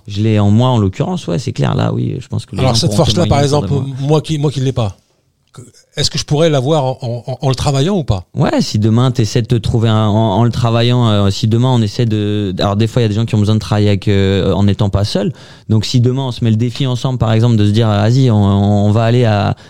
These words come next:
Speaker 1: à Lille à vélo, euh, c'est un délire, j'ai un cousin là-bas, il m'a, il m'a défié et tout. Là, t'as un vrai objectif, la vie, elle est en train de te sonner, euh, mektoub, comme on dit chez vous.
Speaker 2: Ouais, ouais.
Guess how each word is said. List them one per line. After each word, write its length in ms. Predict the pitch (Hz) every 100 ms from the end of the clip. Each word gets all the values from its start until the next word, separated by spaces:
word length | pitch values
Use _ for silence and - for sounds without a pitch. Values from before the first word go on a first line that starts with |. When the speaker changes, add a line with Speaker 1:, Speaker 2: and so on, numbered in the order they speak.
| -
Speaker 1:
à 140 | - 107
Lille 220 | 135 143
à 80 | 123
vélo, 360 | 123 135 147
euh, 180 | 127 104
c'est 120 | 101 117
un 140 | 107
délire, 480 | 113 123 139 113 104
j'ai 80 | 107
un 100 | 104
cousin 260 | 123 117
là-bas, 440 | 120 117 127 131 123
il 80 | 107
m'a, 160 | 104
il 100 | 107
m'a 120 | 110
défié 380 | 107 113 - 127
et 40 | 110
tout. 180 | 175 208 - - - - - - 101 135
Là, 200 | 127 135
t'as 100 | 123
un 100 | 110
vrai 140 | 107
objectif, 580 | 113 101 104 - 190 170
la 120 | 135
vie, 100 | 120
elle 80 | 139
est 40 | 110
en 80 |
train 160 | 101 107
de 60 | 104
te 120 | 110
sonner, 480 | - 110 143 190 165
euh, 300 | 117 101 98
mektoub, 320 | 110 107 131
comme 220 | - 107
on 40 | 101
dit 100 | 95
chez 160 | -
vous. 100 | 107
Speaker 2:
Ouais, 80 | 127
ouais. 160 | 135